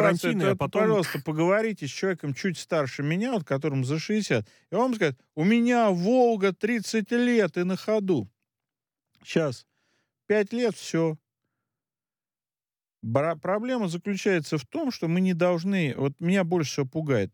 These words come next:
Speaker 2: но это естественный процесс. Все, что произведено, должно быть потреблено и, соответственно, утилизировано. Но проблема заключается в том, что мы семимильными шагами идем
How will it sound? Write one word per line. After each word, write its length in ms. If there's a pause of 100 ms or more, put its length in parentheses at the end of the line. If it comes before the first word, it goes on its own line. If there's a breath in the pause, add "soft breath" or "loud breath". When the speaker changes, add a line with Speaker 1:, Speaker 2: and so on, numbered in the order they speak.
Speaker 2:
но 160
это 160
естественный 580
процесс. 540 (1040)
Все, 200
что 160
произведено, 600
должно 380
быть 240
потреблено 680 (300 soft breath)
и, 260
соответственно, 560
утилизировано. 640 (440 soft breath)
Но 80
проблема 500
заключается 580
в 60
том, 240
что 180
мы 440
семимильными 680
шагами 600
идем 300